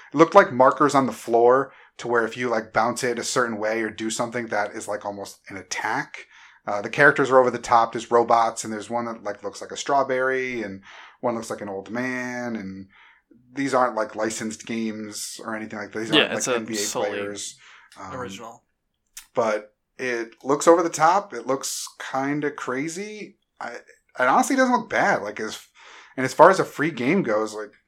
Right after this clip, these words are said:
Speaker 1: I'm intrigued by this one. Like, I can't play it, obviously.
Speaker 2: Mm-hmm.
Speaker 1: Um,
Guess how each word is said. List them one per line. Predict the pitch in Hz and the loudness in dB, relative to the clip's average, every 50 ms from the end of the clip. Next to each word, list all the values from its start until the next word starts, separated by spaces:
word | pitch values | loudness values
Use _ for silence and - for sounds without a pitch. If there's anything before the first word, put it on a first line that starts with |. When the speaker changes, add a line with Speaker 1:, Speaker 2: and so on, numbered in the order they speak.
| _ _ - | _ _ -4
Speaker 1:
I'm | - 110 135 202 | -2 -2 0 0
intrigued | 240 226 - - 127 151 196 160 | -2 -4 -4 -2 -2 -2 -2 -2
by | 127 101 98 | -6 -8 -6
this | 95 101 - - | -6 -8 -8 -8
one. | - 104 101 101 | -8 -8 -8 -8
Like, | 98 98 | -8 -6
I | 95 98 107 - - - | -6 -6 -6 -8 -12 -12
can't | - 123 - - | -10 -10 -10 -8
play | - - 127 165 | -4 2 4 4
it, | 151 95 87 | 4 4 2
obviously. | 87 90 92 95 92 - - - - 135 - 127 | -2 -2 -4 -8 -10 -10 -10 -8 -8 -8 -8 -8
Speaker 2:
Mm-hmm. | 123 117 - - - - - - - | -10 -14 -18 -20 -20 -20 -18 -10 -8
Speaker 1:
Um, | 98 98 98 95 95 92 92 95 - | -6 -6 -6 -6 -8 -10 -12 -12 -14